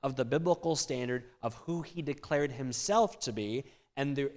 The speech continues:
rest of the entirety of the biblical testimony says that he is. If we reject the fact that Jesus existed in eternity past, if we reject the fact that he is the same yesterday, today, and forever, then we are rejecting Jesus.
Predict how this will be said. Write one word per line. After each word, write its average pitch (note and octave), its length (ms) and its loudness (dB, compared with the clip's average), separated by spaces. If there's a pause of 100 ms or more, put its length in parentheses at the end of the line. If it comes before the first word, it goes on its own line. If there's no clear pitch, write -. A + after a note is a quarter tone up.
rest C#3+ 440 2
of B2+ 60 -2
the A#2+ 320 -2
entirety B2 720 -2 (280)
of B2+ 120 -6
the B2+ 100 -2
biblical D#3 520 -2
testimony A#2 640 -4
says C3 420 -4
that B2 180 -6
he B2 320 -10
is. G2 540 -6 (560)
If C3+ 160 0
we E3+ 240 6
reject D3 500 4
the C3+ 120 0
fact D3 340 4
that B2 180 -4
Jesus C#3 380 0
existed C3 600 -2
in B2 120 -4
eternity C3+ 540 -2
past, A#2+ 540 -6 (260)
if B2+ 100 -2
we C#3 100 2
reject C3+ 400 2
the C3+ 140 2
fact C#3 300 4
that C#3+ 100 -6
he C3+ 240 2
is B2 220 -2
the A#2+ 120 -2
same B2+ 340 0
yesterday, D3+ 580 0
today, C3+ 400 0
and B2+ 140 -4
forever, A#2+ 500 -2 (260)
then C#3+ 160 0
we F#3 160 4
are D3 80 2
rejecting B2 680 0
Jesus. A#2 680 -2